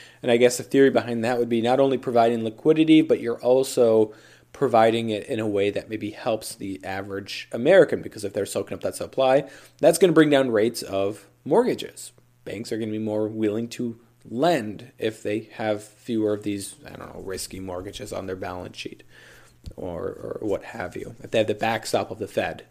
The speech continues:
the Fed can always buy those mortgage-backed securities in, in the bank's mind. But when you move into the realm of corporate debt, well, what that means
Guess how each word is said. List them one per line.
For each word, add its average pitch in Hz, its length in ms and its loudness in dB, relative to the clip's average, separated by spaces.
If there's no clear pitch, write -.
the - 80 -14
Fed 98 260 -6
can - 100 -10
always 101 180 -2
buy 110 240 2
those 95 180 -2
mortgage-backed 95 440 -8
securities - 560 -12
in, 101 260 -10
in 95 140 -10
the 101 60 -4
bank's 92 320 -4
mind. - 300 -16
But 180 120 4
when 190 100 8
you 170 80 6
move 220 180 4
into 208 140 8
the 160 80 8
realm 170 260 6
of - 380 4
corporate 185 640 2
debt, - 420 -2
well, 185 160 10
what 196 160 12
that 226 320 2
means 113 520 -2